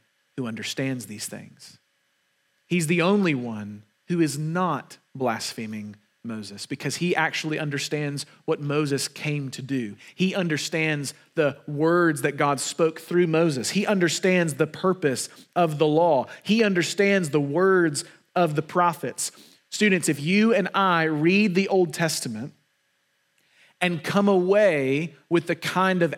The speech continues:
attitude of the religious leaders, or if we come away with a kind of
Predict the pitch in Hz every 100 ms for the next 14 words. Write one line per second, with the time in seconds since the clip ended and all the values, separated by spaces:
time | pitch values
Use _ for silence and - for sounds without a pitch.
0 | - 175 208 214 - 180 170 165 - 147
1 | 156 151 156 170 151 147 151 170 135 104
2 | 104 - - - _ _ _ _ _ _
3 | _ _ _ _ _ _ _ _ - 175
4 | 165 214 - 196 202 180 165 175 202 185
5 | 139 139 156 151 _ 165 175 165 - -
6 | _ _ _ _ _ _ _ _ _ 151
7 | - 180 180 165 143